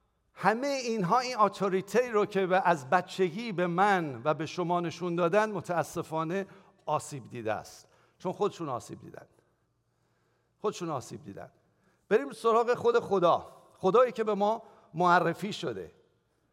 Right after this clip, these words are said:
خدایی که باید خدایی باشه که ما باهاش، بهش اعتماد کنیم، بهش وصل شیم، خدایی که به ما در مذهب،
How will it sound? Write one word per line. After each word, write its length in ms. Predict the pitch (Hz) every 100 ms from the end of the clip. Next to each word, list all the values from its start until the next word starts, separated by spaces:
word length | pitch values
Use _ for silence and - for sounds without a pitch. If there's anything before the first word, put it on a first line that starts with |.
| _ _ _
خدایی 460 | - 196 208 247 226
که 440 | - 202 196 160 - - _ _ _ _ _ _
باید 400 | 165 185 214 220 - 147 -
خدایی 480 | - - 185 240 226
باشه 340 | 190 175 196
که 140 | 165 170
ما 140 | 165
باهاش، 480 | 170 139 170 170 - - _ _ _ _
بهش 280 | 151 180 -
اعتماد 540 | 180 170 165 165 170
کنیم، 300 | - 139 92 73 _ _
بهش 280 | 156 165 - 160
وصل 440 | 180 170 - -
شیم، 240 | 139 117 - _ _ _
خدایی 440 | - 214 214 285 277
که 120 | 240
به 120 | 220
ما 160 | 220 233
در 160 | 220
مذهب، 720 | 202 190 185 - - 220 208